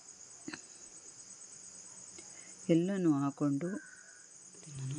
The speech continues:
ಎಲ್ಲನೂ ಹಾಕ್ಕೊಂಡು, ಆ, ರುಬ್ಕೋತೀನಿ. ನೈಸಾಗಿ ರುಬ್ಕೋಬೇಕು ಇದನ್ನು. ಆ,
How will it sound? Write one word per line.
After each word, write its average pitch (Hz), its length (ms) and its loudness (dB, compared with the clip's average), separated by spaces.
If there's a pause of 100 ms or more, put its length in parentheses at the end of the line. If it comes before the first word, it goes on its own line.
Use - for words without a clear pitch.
(220)
ಎಲ್ಲನೂ 175 500 12
ಹಾಕ್ಕೊಂಡು, 151 640 2 (320)
ಆ, 147 640 6
ರುಬ್ಕೋತೀನಿ. 156 960 6
ನೈಸಾಗಿ 160 420 8
ರುಬ್ಕೋಬೇಕು 131 560 4
ಇದನ್ನು. 127 400 4 (720)
ಆ, 165 40 8